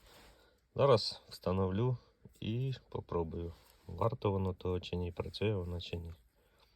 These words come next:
Вартість її щось в районі триста гривень, здається, на Аліекспрес. Зараз поставлю на паузу, демонтую, монтую і скажу своє враження.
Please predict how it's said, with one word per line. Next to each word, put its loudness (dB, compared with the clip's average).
Вартість 4
її 0
щось -6
в -4
районі 0
триста -2
гривень, -2
здається, -4
на 0
Аліекспрес. -4
Зараз -4
поставлю 0
на 0
паузу, 2
демонтую, -4
монтую -4
і -2
скажу -8
своє -8
враження. -8